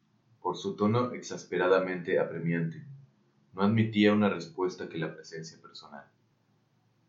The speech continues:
La escritura denotaba agitación nerviosa. El autor hablaba de una enfermedad física aguda, de un desorden mental que le oprimía y de un intenso deseo de verme, por ser su mejor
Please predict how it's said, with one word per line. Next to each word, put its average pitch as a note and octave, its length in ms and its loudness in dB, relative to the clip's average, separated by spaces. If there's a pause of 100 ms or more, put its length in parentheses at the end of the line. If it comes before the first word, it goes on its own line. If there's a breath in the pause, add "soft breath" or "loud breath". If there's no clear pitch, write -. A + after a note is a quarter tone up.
(720)
La F2 100 -4
escritura F#2+ 540 2
denotaba E2+ 540 2
agitación E2 600 -4
nerviosa. D#2 500 -8 (1200)
El F2 140 0
autor F2 320 2
hablaba F2 420 4
de F2 80 -2
una F2 120 0
enfermedad D#2+ 600 -4
física E2 460 -12
aguda, E2 360 -6 (880)
de F2+ 60 0
un G#2 140 6
desorden G#2 500 2
mental F2 380 0
que E2 100 -10
le D#2+ 80 0
oprimía D#2+ 580 -2 (460)
y F2+ 60 -10
de F#2 80 -6
un F#2+ 100 -2
intenso F#2 500 -4
deseo E2 280 -2
de D#2+ 80 4
verme, E2 380 0 (540)
por E2+ 140 -8
ser - 180 -4
su G#2 120 -4
mejor E2+ 520 -4